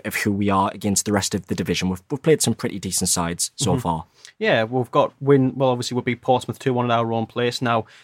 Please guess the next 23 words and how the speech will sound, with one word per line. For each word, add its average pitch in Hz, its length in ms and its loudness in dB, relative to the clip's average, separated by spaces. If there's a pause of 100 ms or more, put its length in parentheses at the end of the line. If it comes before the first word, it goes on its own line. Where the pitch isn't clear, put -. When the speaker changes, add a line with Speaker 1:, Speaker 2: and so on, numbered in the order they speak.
(100)
Speaker 2:
they've 135 240 0
obviously 131 260 2
had 123 80 2
a 117 60 -2
bad 123 220 2
start 123 260 2
of - 60 -14
the 120 40 -12
season, 123 480 0
but 120 200 0
they, 123 260 0 (360)
they 135 100 -6
have 127 260 2
the 135 80 -2
look 135 200 -2
of 127 80 -6
a 127 40 -4
team 127 300 2
that 120 120 -4
could 131 200 -2
click - 280 -2
and 117 120 -4
could 123 320 -2